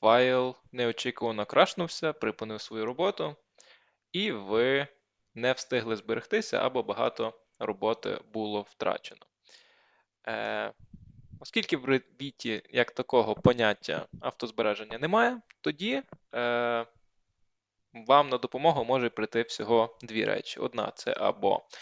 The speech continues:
поставити плагін автозбереження, але він сумнівний, адже буде вам переривати роботу, плюс він сам собі містить деякі помилки, які роблять,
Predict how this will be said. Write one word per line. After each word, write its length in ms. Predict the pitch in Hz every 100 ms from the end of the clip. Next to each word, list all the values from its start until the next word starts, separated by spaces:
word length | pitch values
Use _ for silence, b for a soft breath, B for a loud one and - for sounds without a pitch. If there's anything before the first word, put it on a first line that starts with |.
| B -
поставити 460 | 127 - 117 127
плагін 360 | - 220 226 202
автозбереження, 680 | 185 170 160 180 170 156 139
але 180 | 135
він 360 | 139 160 151 143
сумнівний, 720 | - - 143 160 175 151 135
адже 460 | 117 110 - 113 110
буде 240 | 107 117
вам 100 | 113
переривати 800 | - 113 110 120 120 120 127 117
роботу, 500 | 117 131 175 175 123 -
плюс 420 | 117 117 - - 110
він 260 | 107 107 - B B B
сам 240 | - 123 113
собі 300 | 131 143 143
містить 340 | 135 - 117
деякі 420 | 131 127 127 123 123
помилки, 460 | 123 131 123 -
які 480 | 104 - 107 107 101
роблять, 600 | 107 107 104 - - -